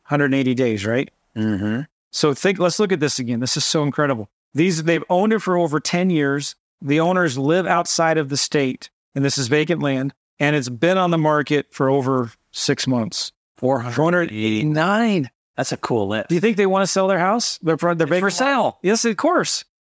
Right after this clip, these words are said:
Speaker 1: And they've owned it
Speaker 2: Yeah.
Speaker 1: for over ten years. They don't live in
Speaker 2: So,
Speaker 1: the state.
Speaker 2: so what would you do with these? Like, I, right away, I'm thinking I'd offer owner financing.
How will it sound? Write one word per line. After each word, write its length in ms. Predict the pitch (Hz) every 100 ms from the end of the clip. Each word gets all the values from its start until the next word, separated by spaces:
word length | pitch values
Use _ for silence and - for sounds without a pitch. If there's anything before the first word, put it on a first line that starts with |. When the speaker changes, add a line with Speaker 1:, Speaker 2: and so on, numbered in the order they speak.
| _
Speaker 1:
And 140 | 180
they've 140 | 208 180
owned 160 | 208
it 40 | 180
Speaker 2:
Yeah. 40 |
Speaker 1:
for 120 | 190
over 160 | 190 185
ten 240 | - 190
years. 320 | 185 196 220 -
They 100 | 170
don't 200 | 185 196
live 160 | 190
in 120 | 196
Speaker 2:
So, 160 | 180 160
Speaker 1:
the 60 | 143
state. 400 | 170 180 202 -
Speaker 2:
so 120 | 156
what 100 | 185
would 120 | 170
you 80 | 143
do 100 | 151
with 120 | 143
these? 220 | 110 127 113
Like, 120 | 120
I, 220 | 123 143 127
right 200 | 139 139
away, 180 | 135
I'm 140 | 131 127
thinking 460 | 131 120 117 117
I'd 160 | 113 120
offer 420 | 117 113 113 110
owner 200 | 107 107
financing. 680 | 98 110 104 98 95 - -